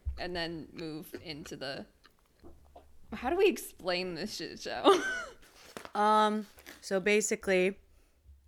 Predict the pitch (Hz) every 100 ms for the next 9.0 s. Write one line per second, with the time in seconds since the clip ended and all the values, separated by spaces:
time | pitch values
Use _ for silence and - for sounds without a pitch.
0 | _ _ _ _ _ 185 175 185 185 -
1 | 180 160 160 175 175 170 170 160 160 156
2 | 165 170 170 165 156 160 160 170 170 165
3 | 156 165 - 180 180 180 175 175 170 170
4 | 165 170 165 170 160 160 160 - 160 156
5 | 156 151 156 151 151 160 156 147 _ 180
6 | 170 160 160 165 147 - 160 156 151 -
7 | 151 147 147 147 - _ - - _ _
8 | _ - 151 143 - 147 143 151 -